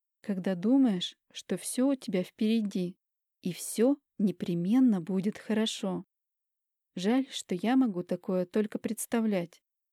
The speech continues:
потому что в моём детстве не было подобных надежд. "Понимаю",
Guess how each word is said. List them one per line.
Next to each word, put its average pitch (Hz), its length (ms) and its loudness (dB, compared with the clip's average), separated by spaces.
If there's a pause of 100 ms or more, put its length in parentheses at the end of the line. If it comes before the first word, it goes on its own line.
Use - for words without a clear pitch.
(140)
потому 220 320 2
что - 200 -2
в 190 80 -2
моём 233 400 4
детстве 185 560 -2 (180)
не 240 180 4
было 220 200 4
подобных 180 580 -2
надежд. 196 640 -4 (680)
"Понимаю", 208 760 6